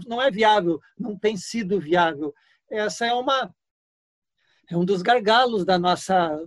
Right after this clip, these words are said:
do nosso novo, novo modelo. Mas, em outras palavras, as pessoas estão gerando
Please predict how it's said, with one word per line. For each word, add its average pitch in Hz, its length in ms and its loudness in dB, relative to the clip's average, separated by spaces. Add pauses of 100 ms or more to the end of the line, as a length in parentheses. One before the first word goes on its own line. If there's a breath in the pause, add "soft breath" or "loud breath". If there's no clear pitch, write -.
do 170 100 -8
nosso 180 380 -2
novo, 190 320 0
novo 190 260 0
modelo. 180 360 4
Mas, 196 200 0
em 208 60 -2
outras 214 220 -4
palavras, 180 500 0 (1400)
as - 160 -8
pessoas 190 520 2
estão 202 280 0
gerando 190 720 2